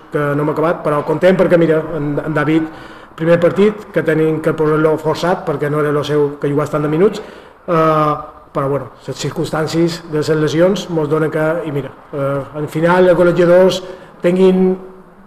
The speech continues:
vint i un anys o tinguin trenta-cinc o trenta-set, eh, són golejadors i dins àrea,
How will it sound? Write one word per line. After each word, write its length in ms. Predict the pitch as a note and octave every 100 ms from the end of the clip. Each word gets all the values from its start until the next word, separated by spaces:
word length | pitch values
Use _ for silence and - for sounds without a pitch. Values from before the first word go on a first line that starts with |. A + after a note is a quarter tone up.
| - F3
vint 160 | F#3
i 80 | G3
un 80 | G3
anys 200 | F#3 D#3+
o 40 |
tinguin 260 | E3 F3+ F3
trenta-cinc 960 | F3+ F3 F3+ F3 F3 D#3 - F3+ F#3 F#3
o 60 | E3+
trenta-set, 540 | D#3+ D#3 D3+ F#3 F#3+ F#3
eh, 360 | F3+ D#3+ D#3 C#3+
són 140 | D#3 D3+
golejadors 480 | C#3+ C#3 C#3 C3 C#3+
i 60 | C#3
dins 180 | C#3 D3+
àrea, 320 | D3+ D3+